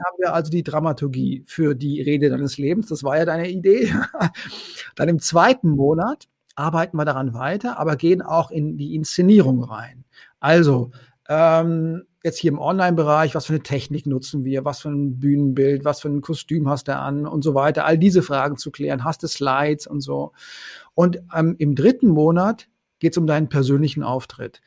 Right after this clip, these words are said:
Das heißt, da geht's um die Probe, ne? Also Practice, Practice, Practice. Noch niemand war in irgendeinem Feld der Welt erfolgreich,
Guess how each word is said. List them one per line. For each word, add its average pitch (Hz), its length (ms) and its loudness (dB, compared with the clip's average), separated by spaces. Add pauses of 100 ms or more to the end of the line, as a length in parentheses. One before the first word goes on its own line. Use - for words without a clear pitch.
(140)
Das - 160 -8
heißt, 139 260 -2
da 143 160 0
geht's 202 260 -2
um 160 200 -4
die 185 100 -2
Probe, 131 640 2 (300)
ne? 147 260 -8
Also 135 420 -6 (200)
Practice, 185 580 0
Practice, 160 500 -4
Practice. 127 720 -4 (640)
Noch 147 220 2
niemand 143 1000 6
war 147 220 0
in 156 200 -4
irgendeinem 175 600 0
Feld 165 720 -2
der 139 120 -2
Welt 160 280 0
erfolgreich, 151 1000 -4